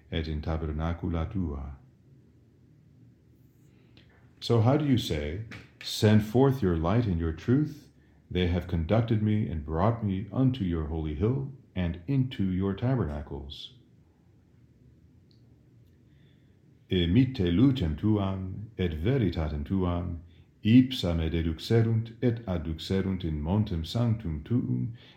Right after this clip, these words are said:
et in tabernacula tua." Now, the response that the server makes to this line of the celebrant is the same that the celebrant said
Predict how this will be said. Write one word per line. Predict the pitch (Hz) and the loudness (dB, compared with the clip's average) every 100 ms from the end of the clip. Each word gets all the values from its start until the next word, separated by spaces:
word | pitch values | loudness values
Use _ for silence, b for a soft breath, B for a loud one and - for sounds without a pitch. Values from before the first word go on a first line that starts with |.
| - | -10
et | 85 76 | -8 -6
in | 80 | -4
tabernacula | 80 78 71 80 98 101 95 87 | -4 -4 -4 -2 -2 -2 -2 -2
tua." | 90 82 69 67 - - - _ - _ - - - _ _ _ _ _ _ _ _ _ _ _ _ _ b b b b b b _ _ _ - | -4 -4 -6 -10 -14 -20 -20 _ -20 _ -20 -20 -20 _ _ _ _ _ _ _ _ _ _ _ _ _ b b b b b b _ _ _ -2
Now, | 98 | 2
the | 95 | 4
response | 98 95 - 151 175 160 | 2 0 0 0 2 0
that | - 82 | -2 -4
the | 85 | -4
server | - 135 117 80 | -2 0 0 -2
makes | 76 76 - - | -4 -6 -8 -10
to | - 92 80 76 92 95 - - - | -4 -2 -2 -4 -8 -14 -18 -18 -8
this | 90 82 - | -6 -6 -6
line | 80 85 82 | -4 -2 -2
of | 78 71 | -4 -8
the | 73 | -10
celebrant | - 101 92 73 71 85 - B B B B B - | -4 -2 -2 -4 -6 -8 -14 B B B B B -6
is | 98 90 | -4 -2
the | 98 | -2
same | - 151 147 82 85 98 B B - | -2 0 2 0 -2 -6 B B -20
that | - 90 85 90 85 85 - b b - | -14 -10 -4 -2 -2 -4 -10 b b -18
the | 85 85 | -8 -6
celebrant | 80 - 73 69 76 71 | -4 -2 0 0 -4 -6
said | - 73 73 | -6 -6 -6